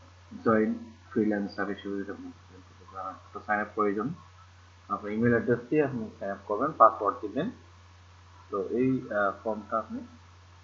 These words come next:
আহ, fill আপ করে নেবেন। জয়েন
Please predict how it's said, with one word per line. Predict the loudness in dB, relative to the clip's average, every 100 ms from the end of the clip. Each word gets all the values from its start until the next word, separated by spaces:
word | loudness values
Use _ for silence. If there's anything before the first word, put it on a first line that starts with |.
| -20 -20 -16
আহ, | -12 -12 -10
fill | -14
আপ | -12 -14
করে | -12
নেবেন। | -12 -12 -14 -16 -20 -20 -20 -20 -20 -20 -20 -20 -20 -20 -20 -20 -20 -20 -20 -20 -20 -20 -20 -20 -20 -20 -20 -20 -20 -20 -20 -20 -20 -20 6 6 8 8 8 10 8 8 6 4 10 10 10 -2 -18 -18 -14
জয়েন | -14